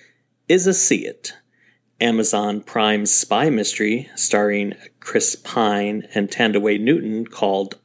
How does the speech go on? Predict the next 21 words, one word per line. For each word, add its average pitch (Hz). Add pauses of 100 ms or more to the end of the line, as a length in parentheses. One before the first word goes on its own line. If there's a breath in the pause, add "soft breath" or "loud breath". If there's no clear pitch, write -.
All 104
the 104
Old 107
Knives, 113 (400 soft breath)
is 139
a 156
see 151
it. - (1500 soft breath)
If 165
you 190
didn't 240
get 202
to 139
see 139
The 110
Batman 101
while 107
it 104
was 107
in 104
theaters, 98